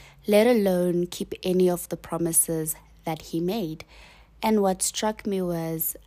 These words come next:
I never wanted his money. I didn't need financial support from him.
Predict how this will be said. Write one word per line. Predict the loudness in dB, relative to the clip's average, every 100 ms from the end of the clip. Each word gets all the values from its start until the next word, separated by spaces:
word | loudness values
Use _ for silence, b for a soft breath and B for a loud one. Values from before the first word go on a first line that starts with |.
| -6
I | -2
never | 0 0 0 -2
wanted | 0 -2 -4 -6
his | -8 -10 -6
money. | -6 -4 -4 -4
I |
didn't | -4 0 0 2
need | 0 -2 -4
financial | -6 -4 -2 -4 -4 -4 -4 -6 B B B
support | -4 -4 -2 -4 -4
from | -6 -4 -2 -2
him. | -6 -10